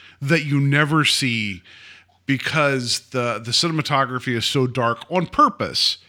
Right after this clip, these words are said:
So not only don't you, don't you see the alien much, you don't see what was originally intended. And I, I think it works. I think it works to its,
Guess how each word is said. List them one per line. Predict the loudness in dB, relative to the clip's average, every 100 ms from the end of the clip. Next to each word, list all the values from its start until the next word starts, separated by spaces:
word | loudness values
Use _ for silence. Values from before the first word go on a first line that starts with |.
| _
So | -2 2 4 2 0 -4 -12 -20 -6
not | 0 2
only | 4 2
don't | 0 -2
you, | -4
don't | -2 0 0
you | 2 2
see | 2 0
the | 0 2
alien | 2 2 2
much, | 2 2 2 -2 -4 -10 -20 -10
you | -2 0
don't | 2 4 4 4
see | 2 2 2
what | 0 0
was | 0 2
originally | 2 2 2 0
intended. | -2 -4 -2 -2 -2 -6 -12 -20 -20 -20 -20 -8
And | -2
I, | 0 2
I | 2
think | 2
it | 0 -4
works. | -6 -8 -6 -2
I | 0
think | 0
it | 0
works | 0 0 0
to | -2
its, | -2